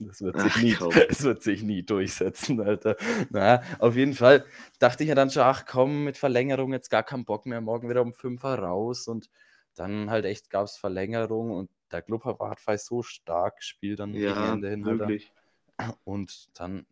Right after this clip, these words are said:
Speaker 1: ich dachte die ganze Zeit so, hm, geh ich jetzt haben, geh ich nicht haben, ich muss heimlaufen und so,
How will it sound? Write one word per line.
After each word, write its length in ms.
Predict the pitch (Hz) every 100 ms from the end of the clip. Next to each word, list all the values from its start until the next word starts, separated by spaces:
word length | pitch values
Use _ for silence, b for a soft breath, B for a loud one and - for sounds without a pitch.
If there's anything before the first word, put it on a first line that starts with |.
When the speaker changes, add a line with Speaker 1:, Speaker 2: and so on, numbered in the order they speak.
| 90
Speaker 1:
ich 140 | -
dachte 200 | 98 98
die 60 | 98
ganze 260 | 101 92
Zeit 60 | 98
so, 100 | 92
hm, 240 | 92 95 92
geh 140 | 101
ich 40 |
jetzt 240 | 101 92 -
haben, 280 | 95 107 107
geh 100 | 101
ich 60 |
nicht 160 | 101 101
haben, 160 | 110
ich 80 | 104
muss 160 | 101 -
heimlaufen 600 | 101 107 107 107 107 104
und 120 | 101
so, 240 | - 104